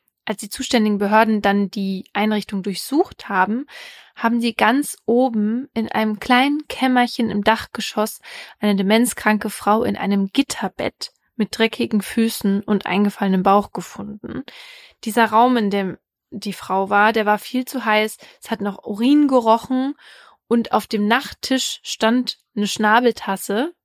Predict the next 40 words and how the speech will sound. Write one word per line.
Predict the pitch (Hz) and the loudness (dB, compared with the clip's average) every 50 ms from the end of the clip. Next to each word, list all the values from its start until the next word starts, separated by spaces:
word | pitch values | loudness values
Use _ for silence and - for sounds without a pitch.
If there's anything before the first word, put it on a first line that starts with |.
| _ | _
mit | - 220 220 - - - _ _ _ | -4 -4 -4 -4 -6 -18 _ _ _
noch | - 214 220 214 - - - | 0 0 0 0 0 -8 -4
einem | - - 285 320 349 359 | -2 0 2 2 2 0
Schlückchen | - - - 311 302 - - - 320 294 262 | -2 -2 -2 -2 -2 -2 -2 -2 -2 2 4
Wasser | 247 262 - - 269 240 | 2 2 2 2 0 0
drin. | - 208 202 208 233 262 - - - - - - - - - _ _ _ _ _ _ | 0 0 0 0 0 -2 -4 -10 -20 -20 -20 -20 -20 -20 -20 _ _ _ _ _ _
An | - 226 233 233 233 196 - - | 0 2 2 2 2 0 -2 -6
diesen | 214 202 233 240 220 220 214 233 | -4 -2 -2 0 0 -2 -2 -2
Tisch | 226 - 294 277 - | 0 0 0 0 0
kam | - - 254 247 254 | -2 2 2 2 2
die | 233 220 | 0 -2
Frau | - - 220 | -2 2 2
aber | 220 220 - 202 208 208 | 4 4 4 4 2 2
gar | 208 - 202 202 214 | 2 2 2 2 2
nicht | 220 202 - - 214 220 | 2 0 -2 -4 -2 2
ran, | 220 240 240 262 262 | 2 2 2 0 -2
also | - - 202 196 220 220 226 - _ _ _ _ _ _ _ - 214 | -2 -4 -4 -2 -2 -4 -4 -6 _ _ _ _ _ _ _ -12 -2
ganz, | - 233 247 311 339 - | 0 0 0 0 -2 -4
ganz | - 277 269 262 - | -2 -2 -2 -2 -4
schrecklich. | - - 247 247 - - - 202 214 277 - - - - - - - - - _ | 0 0 0 0 0 -2 2 2 2 2 0 -6 -16 -20 -18 -18 -18 -20 -14 _
Und | - 214 - | -4 -2 -2
die | 220 196 | -2 -4
Fotos, | - - 277 330 415 - - - 185 190 208 - - - _ - | 0 2 4 4 2 2 -2 -6 -4 -4 -4 -6 -8 -18 _ -10
die | - 214 | -8 -8
später | - - - 240 - - 240 208 | -4 0 0 0 2 2 -2 -2
von | - - 233 214 | 0 -2 -2 -2
der | 202 202 202 | 0 0 -2
Frau | - - - 220 226 | -2 0 2 2 2
vor | 220 220 220 196 | 2 0 -4 -2
Gericht | - 202 220 262 262 - | 0 2 0 0 0 -2
gezeigt | - 202 - - - 196 196 _ _ - | -8 -8 -8 -6 -8 -8 -8 _ _ 0
wurden, | 196 202 196 208 233 285 285 _ _ _ | 0 2 2 2 0 -2 -2 _ _ _
zu | - - 226 | -4 -2 0
denen | 202 240 233 247 247 | 2 2 2 2 2
hat | 240 226 | 0 -4
die | - - | -6 -6
Presse | - - 233 233 - 240 | -8 -8 -6 -2 0 0
dann | 226 214 208 | 2 2 2
auch | - 214 220 - | 2 0 0 0
geschrieben, | - 214 - - - 233 233 226 247 254 | -2 -6 -6 -4 0 0 2 2 2 0